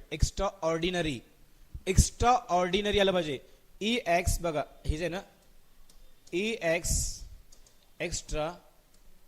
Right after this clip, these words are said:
ऑर्डिनरी, एन ए आर वाय असं आलं पाहिजे. ओके, एक्स्ट्राऑर्डिनरी म्हणजे स्पेलिंग कशामध्ये एरर आहे? एक्स्ट्राऑर्डिनरीमध्ये, तीनमध्ये एरर आहे. ओके,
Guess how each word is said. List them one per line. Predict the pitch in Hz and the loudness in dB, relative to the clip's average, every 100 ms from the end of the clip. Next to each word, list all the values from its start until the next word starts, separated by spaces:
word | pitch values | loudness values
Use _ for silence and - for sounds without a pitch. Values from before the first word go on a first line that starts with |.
| - - - - - - - - | -20 -20 -20 -20 -20 -20 -20 -10
ऑर्डिनरी, | - 160 175 196 202 190 180 131 - | -2 0 0 0 0 0 0 -4 -8
एन | 156 180 | -8 -4
ए | 180 | -6
आर | 156 151 147 | -2 -2 -2
वाय | 143 120 - | -2 -4 -8
असं | 127 - | -4 0
आलं | 123 113 | 0 -2
पाहिजे. | 104 101 - - - - 139 | -10 -14 -18 -20 -20 -16 -12
ओके, | 143 185 | -6 0
एक्स्ट्राऑर्डिनरी | 160 - 165 143 139 127 | 6 6 6 -4 -6 -8
म्हणजे | 120 151 | -8 -10
स्पेलिंग | - 160 160 | -8 -8 -6
कशामध्ये | 170 160 160 147 | -8 -10 -6 -6
एरर | 147 | -4
आहे? | 143 | -6
एक्स्ट्राऑर्डिनरीमध्ये, | - - - 120 117 107 104 101 - - - - - - - - | -8 -12 -10 -10 -10 -12 -12 -14 -18 -20 -20 -20 -20 -20 -20 -12
तीनमध्ये | 127 120 110 | -10 -10 -8
एरर | 113 110 | -8 -8
आहे. | 104 98 - - - - _ - | -12 -16 -20 -20 -20 -20 _ -20
ओके, | 127 170 | -12 -10